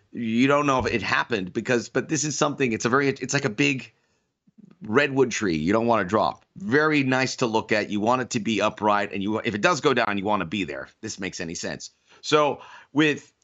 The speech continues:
twenty twenty-three coming, I think Fox and E S P N really never did enough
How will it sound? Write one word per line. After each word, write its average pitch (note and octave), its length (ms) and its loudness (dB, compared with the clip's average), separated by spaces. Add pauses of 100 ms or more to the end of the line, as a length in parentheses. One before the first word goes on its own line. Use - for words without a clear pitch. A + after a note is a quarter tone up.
twenty G3 300 0
twenty-three D3+ 520 0
coming, A#2+ 460 -2 (340)
I B2 80 2
think A#2+ 220 -6
Fox D#3+ 480 4
and A#2 300 0
E B2+ 160 4
S A#2+ 140 -2
P B2 260 2
N A2+ 400 2
really A#2+ 580 2 (340)
never F3 300 2
did F3 180 6
enough C#3 500 0